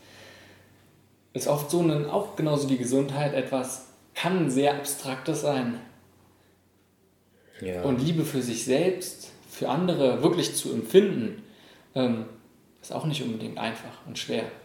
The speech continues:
Speaker 1: wenn man jahrelang was anderes sich selbst irgendwie antrainiert hat.
Speaker 2: Also für mich ist Gesundheit,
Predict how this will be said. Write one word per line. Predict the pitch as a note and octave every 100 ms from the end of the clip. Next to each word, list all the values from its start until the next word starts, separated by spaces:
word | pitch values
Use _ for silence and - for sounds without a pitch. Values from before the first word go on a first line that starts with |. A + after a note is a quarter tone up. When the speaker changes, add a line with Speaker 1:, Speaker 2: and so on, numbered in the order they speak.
| - - - _ _ _
Speaker 1:
wenn | A#2+ A#2
man | A2+ A2+ - - -
jahrelang | B2 C3+ C#3+ C3 B2
was | A#2 -
anderes | - D#3+ D#3 B2+ B2 A#2+
sich | A#2 A#2
selbst | C3 - -
irgendwie | - A#2 -
antrainiert | A#2+ - B2+ A#2 -
hat. | - - - - - - - - - - - - - - - - - - _ _ _ _ - - - - - - - - - - - - - - - -
Speaker 2:
Also | A#2+ A2+
für | G#2+ A#2+
mich | C3 -
ist | A2+
Gesundheit, | - G#2 A#2+ A#2 A2 G#2 -